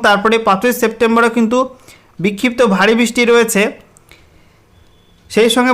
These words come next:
বলা হচ্ছে আসাম, মেঘালয়, নাগাল্যান্ড, মণিপুর, মিজোরাম, ত্রিপুরাতে আজকে থেকে আগামী পাঁচই সেপ্টেম্বর পর্যন্ত বিক্ষিপ্ত ভারী বৃষ্টি। সরাসরি ম্যাপ থেকে আপনাদেরকে দেখাবো নতুন করে কী কী ওয়েদার ওয়ার্নিং দেওয়া হলো। বলা হচ্ছে আজকে তিরিশে আগস্ট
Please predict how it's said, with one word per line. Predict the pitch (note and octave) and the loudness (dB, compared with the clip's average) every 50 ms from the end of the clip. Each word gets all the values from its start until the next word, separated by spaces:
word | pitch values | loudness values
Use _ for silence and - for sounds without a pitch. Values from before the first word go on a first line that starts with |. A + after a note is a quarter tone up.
| A#3 | 2
বলা | A#3 A3+ A#3 A#3+ | 2 2 4 2
হচ্ছে | A#3+ A#3 A#3+ - B3 B3+ B3 - E3 E3+ | 2 0 0 0 0 0 0 0 0 0
আসাম, | F#3+ F#3+ - B3 B3 A#3 A3 | 2 2 2 2 2 2 0
মেঘালয়, | A3 G#3 G#3+ A3+ A#3+ A#3+ A#3 A3 | 0 0 0 0 2 2 2 2
নাগাল্যান্ড, | G#3 G3 G3+ G#3+ A3 A#3 A3+ A3 G#3 | 2 2 2 2 2 2 2 0 0
মণিপুর, | G#3 G#3 G#3+ G#3+ A#3 B3 A#3+ G#3+ | 0 0 -2 0 0 0 0 0
মিজোরাম, | G3+ G3+ G3 A3 A3 A3+ A3+ A3 | 0 0 0 2 2 2 0 0
ত্রিপুরাতে | A3 A3+ A3 A3+ B3 A#3+ A#3 G#3+ - C#3 - - - _ _ _ _ _ _ - | -2 -4 -2 0 0 0 0 0 -2 -4 -8 -10 -14 _ _ _ _ _ _ -2
আজকে | D3+ F3 F#3 G3 A3+ A#3+ | -2 -2 0 0 -2 -2
থেকে | A#3 A#3+ A#3 C4+ B3 A3 | 0 0 0 0 0 2
আগামী | G#3 G#3+ G#3+ A#3 A#3 A3 - | 2 2 0 0 0 0 0
পাঁচই | F3+ F3+ F#3 A3+ A#3 A#3 A#3 | 0 2 2 2 0 0 0
সেপ্টেম্বর | A3+ G#3+ A3 A#3 A3+ A3 A3+ A3+ A3+ A3+ | -2 -2 0 0 0 2 2 2 0 0
পর্যন্ত | G#3+ G3+ G3 G3+ G#3+ G#3+ A3 A3 G3+ G3 | 0 0 0 0 0 2 2 2 0 0
বিক্ষিপ্ত | F#3+ G3 - G#3+ G3+ G3 G#3+ F#3+ F3 | -2 -2 -4 -6 -4 -2 0 0 0
ভারী | E3+ E3+ F#3+ G#3+ G#3+ | 2 2 0 0 0
বৃষ্টি। | A3+ A3 A3 - A#3+ B3 B3+ B3 - - _ _ _ _ _ - | -2 -4 -4 -2 -2 -2 -4 -6 -10 -20 _ _ _ _ _ -4
সরাসরি | - B3+ - - G#3+ A3 A3 A3 B3 C4 B3+ A3 | -4 -2 0 0 0 0 2 0 0 0 2 2
ম্যাপ | G#3 G3+ G3+ G3 | 2 0 0 -2
থেকে | - A#3+ A#3+ B3+ | -2 -2 0 0
আপনাদেরকে | A#3 A3 A3+ A3 A3+ A3+ A3+ A#3 A#3 A3+ G#3 | -2 0 0 0 0 0 0 0 0 0 0
দেখাবো | G3+ F#3+ G3+ A3 G#3+ A3+ A3+ | 0 0 0 0 0 0 0
নতুন | G3+ G3 G3+ A3+ A3+ A3 G#3+ | 0 -2 -2 -4 -4 0 0
করে | G#3 G#3 A3+ C4 C4 - - - _ _ | 2 2 2 0 -2 -4 -12 -20 _ _
কী | - A3+ A3+ A3+ | -6 -6 -4 -2
কী | B3+ A#3+ | -2 0
ওয়েদার | G#3+ G#3 G#3+ G3 G3 A3 G#3+ | 2 2 2 2 2 2 2
ওয়ার্নিং | G3+ G#3 G3+ G3+ G#3+ A3 A3 G3 | 2 2 2 2 2 0 0 2
দেওয়া | G3 F#3 F3+ F3 | 2 2 2 0
হলো। | D3+ B2+ - - - _ _ _ _ _ _ _ _ _ _ _ _ - | -2 -4 -6 -10 -14 _ _ _ _ _ _ _ _ _ _ _ _ -6
বলা | C#3+ E3 F3+ G#3 A#3+ B3+ | -2 0 2 2 4 2
হচ্ছে | C4 B3+ B3+ - B3+ B3+ A3+ G#3 | 2 2 0 0 2 2 2 2
আজকে | G3+ G3+ - A#3+ A#3+ A#3+ A#3 A#3+ | 0 -2 0 0 2 2 2 0
তিরিশে | A#3 G#3+ A#3 A#3 A#3 - B3 A#3+ G#3+ G#3+ | 0 0 0 0 0 0 2 2 4 2
আগস্ট | G#3 A3 A3+ A#3 A3+ A#3 | 2 2 2 0 0 -4